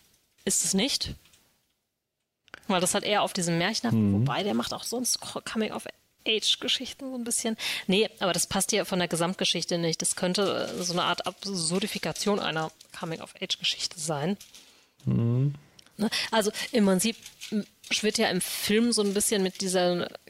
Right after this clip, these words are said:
Speaker 1: klassischen Geschichten oder klassischen Themen gespielt, ne? Eigentlich, sie müsste ja die Prinzessin sein, die den Kr-, Prinzen kriegt, aber sie kann es nicht, weil dann wird sie ihre Unsterblichkeit verlieren und so. Und ein klassischer Hollywood-Film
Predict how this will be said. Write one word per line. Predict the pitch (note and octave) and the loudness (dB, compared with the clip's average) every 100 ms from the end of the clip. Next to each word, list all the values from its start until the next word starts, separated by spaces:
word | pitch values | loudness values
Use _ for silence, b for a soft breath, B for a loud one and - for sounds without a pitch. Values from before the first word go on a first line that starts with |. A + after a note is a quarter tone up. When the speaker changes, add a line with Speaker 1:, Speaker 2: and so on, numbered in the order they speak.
| - | -6
Speaker 1:
klassischen | - G3 G3 A#3 A3 G3 | 2 2 4 2 2 2
Geschichten | F#3 - G#3 - | 0 0 0 -2
oder | F#3 F3+ | -2 -2
klassischen | - G3 - G3+ F#3+ | 0 0 2 0 0
Themen | - G3 F#3 | 2 2 2
gespielt, | E3+ - A3+ E3 - | 0 0 2 2 2
ne? | F#3 - | 0 2
Eigentlich, | F3+ F#3+ F#3 - B B B - - | 0 0 0 -2 B B B -8 -2
sie | G3 | 2
müsste | F#3+ G#3+ - | 4 4 2
ja | G3 F#3+ | 2 2
die | F#3 | 0
Prinzessin | F#3 E3+ G3 G3+ | 0 0 2 2
sein, | F3+ F3 F3 | 2 2 2
die | F3 | 2
den | F3 F3 | 2 0
Kr-, | - | -4
Prinzen | - G3 F3 - E3+ | -4 0 2 0 -2
kriegt, | - F#3 A3 - | 0 -2 -2 -4
aber | - F#3+ F3 - - | 0 2 2 0 -4
sie | F#3+ F#3 | -6 -4
kann | - F#3+ | -2 -2
es | - | 0
nicht, | F#3 F3+ - | 0 0 0
weil | F3+ F3 E3+ | 2 2 2
dann | F3+ E3+ | 2 0
wird | F3+ | -2
sie | - | -2
ihre | F3+ | -2
Unsterblichkeit | - F#3 E3 - F#3+ - F3 | 0 0 0 -2 -4 -4 -4
verlieren | - D#3+ E3 E3 | -4 -4 -2 -2
und | E3 | -4
so. | - E3 - B B B | -2 -2 -2 B B B
Und | - G3 | 0 2
ein | F#3 | 2
klassischer | E3+ F3 G3 E3+ D#3 | 2 2 2 0 0
Hollywood-Film | F3 A3 G#3+ - - G3 F3 | 2 2 -2 -6 0 0 0